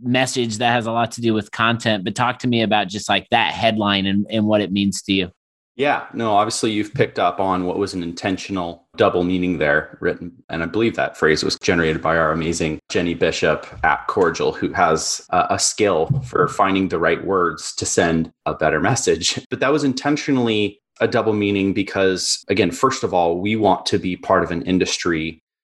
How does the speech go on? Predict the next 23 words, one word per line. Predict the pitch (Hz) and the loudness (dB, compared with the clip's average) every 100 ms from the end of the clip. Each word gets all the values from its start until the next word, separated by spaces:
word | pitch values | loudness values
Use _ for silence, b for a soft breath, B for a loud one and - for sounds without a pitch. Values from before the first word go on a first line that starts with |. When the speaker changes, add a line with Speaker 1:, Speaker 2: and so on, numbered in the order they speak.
| _ | _
Speaker 2:
in | 113 | -2
a | 107 | 0
way | 107 110 | 2 2
that | 104 98 95 | 2 -2 -2
brings | 98 92 90 90 85 - - - | 0 2 2 0 -2 -2 -4 -6
a | - | -10
constructive | - 95 - 92 - 90 - | -8 -4 0 0 -2 -10 -4
presence, | 73 - - - - - _ _ _ | -4 -4 -12 -16 -18 -20 _ _ _
right? | 92 95 - b b b b | -2 -2 -4 b b b b
Software | - - 95 - - 123 110 107 107 107 - B B B B - - | -4 2 2 0 -2 2 2 2 -2 -4 -18 B B B B -20 -6
does | 107 101 | -2 -2
not | 113 107 98 98 - | -2 0 2 0 0
always | 95 95 95 92 92 - | 2 2 2 0 0 -4
connotate | - 107 95 90 - 98 90 90 - _ _ _ _ - | -6 0 0 0 -2 0 2 0 -6 _ _ _ _ -2
a | |
focus | 104 - 98 - 101 - - - | 0 2 2 2 -2 -2 -8 -2
on | 90 85 82 80 82 - | 2 2 0 -4 -10 -10
making | 90 85 - 90 | -6 -6 -6 -12
things | - 85 80 | -8 -8 -8
better | 80 78 82 85 | -4 -2 0 -4
for | - - 80 78 | -4 -6 -4 -6
your | - | -6
customers, | - 92 - - 87 78 78 - - | -2 -2 -4 -8 -6 -6 -8 -12 -18